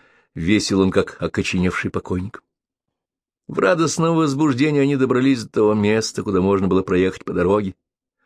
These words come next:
а потом пересекли поле в поисках тихого пристанища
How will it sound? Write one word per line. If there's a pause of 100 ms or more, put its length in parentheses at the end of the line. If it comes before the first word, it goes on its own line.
(160)
а
потом
пересекли
поле
в
поисках
тихого
пристанища